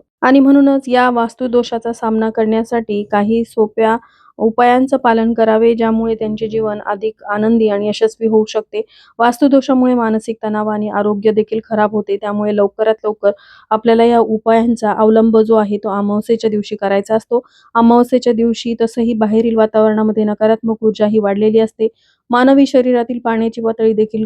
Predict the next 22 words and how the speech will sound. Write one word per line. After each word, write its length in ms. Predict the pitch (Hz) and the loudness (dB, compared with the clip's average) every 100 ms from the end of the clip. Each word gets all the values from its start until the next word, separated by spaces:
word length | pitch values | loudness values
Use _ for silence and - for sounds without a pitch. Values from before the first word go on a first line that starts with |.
| - | -4
कमी 220 | 220 220 | 0 2
अधिक 200 | 214 220 220 | 2 -2 0
होत 160 | 214 | 0
असते. 260 | 190 - 180 - _ _ | 0 -6 -14 -16 _ _
त्यामुळे 340 | - 233 240 247 | 0 2 4 4
या 120 | 240 | 2
दिवशी 300 | 226 240 254 | 2 -2 0
जर 140 | 247 | 0
आपण 340 | 240 233 233 240 | 0 0 -4 -4
प्रभावी 460 | 226 214 214 226 | -2 0 0 0
उपाय 220 | 226 220 214 | 0 0 0
घरामध्ये 420 | 214 220 214 214 | 2 0 0 -2
केले, 260 | 220 214 | 0 0
तर 100 | 202 | -2
हळूहळू 440 | 208 214 233 233 240 | -4 -2 -2 0 0
आपल्या 260 | 220 214 208 | -2 -4 -6
घरामध्ये 400 | 208 214 208 208 | -6 -8 -8 -10
त्याचा, 440 | 202 196 - 202 226 _ - | -6 -6 -4 -6 -6 _ -8
अ, 100 | 196 | -6
फरक 220 | - 214 214 | 0 2 2
हा 140 | 226 | 0
जाणवतो. 520 | 208 208 202 214 208 | 0 0 0 -2 -4